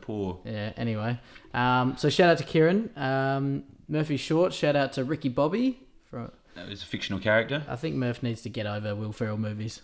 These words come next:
Speaker 2: just quietly, and come back.
Speaker 1: Um, Nathan Zernich gives a shout out to Spud Bacanello for a good effort last weekend.
Speaker 2: Mm.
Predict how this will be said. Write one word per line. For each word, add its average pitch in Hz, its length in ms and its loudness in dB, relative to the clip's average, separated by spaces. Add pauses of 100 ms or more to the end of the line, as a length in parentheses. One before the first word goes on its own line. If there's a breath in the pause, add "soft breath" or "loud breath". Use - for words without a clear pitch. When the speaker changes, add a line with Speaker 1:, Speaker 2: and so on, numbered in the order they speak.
Speaker 2:
just - 200 -10
quietly, 113 260 -2
and 110 120 -6
come 110 140 -4
back. 107 200 -8 (280)
Speaker 1:
Um, 107 360 0
Nathan 120 280 2
Zernich 120 360 2
gives 104 120 -6
a 110 40 -2
shout 113 280 6
out 110 80 6
to 110 60 -4
Spud 120 340 2
Bacanello 123 520 4
for 107 320 0
a 104 60 0
good 113 180 0
effort 110 260 2
last 101 280 2
weekend. 95 480 -4 (160)
Speaker 2:
Mm. 151 280 -6